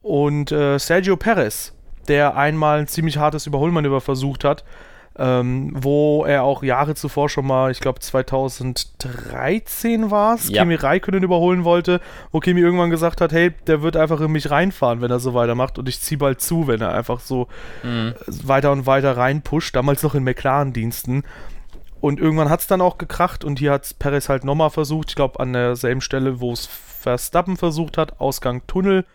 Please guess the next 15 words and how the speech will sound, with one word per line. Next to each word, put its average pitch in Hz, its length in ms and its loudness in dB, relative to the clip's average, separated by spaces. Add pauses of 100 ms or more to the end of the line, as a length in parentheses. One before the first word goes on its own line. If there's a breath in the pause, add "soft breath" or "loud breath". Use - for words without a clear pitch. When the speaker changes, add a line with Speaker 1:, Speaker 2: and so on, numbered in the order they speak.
(1080 soft breath)
Speaker 1:
Ja, 110 480 0
kann 185 180 2
man 185 140 4
probieren, 185 720 2 (140 loud breath)
muss 160 560 -4
man 156 100 2
aber 147 220 2
nicht 147 160 -2
unbedingt. 143 560 -2
Ich - 80 -10
glaube, 139 260 0
die 139 80 -2
Frage, 131 400 0
ob 127 120 -2
Monaco 131 720 0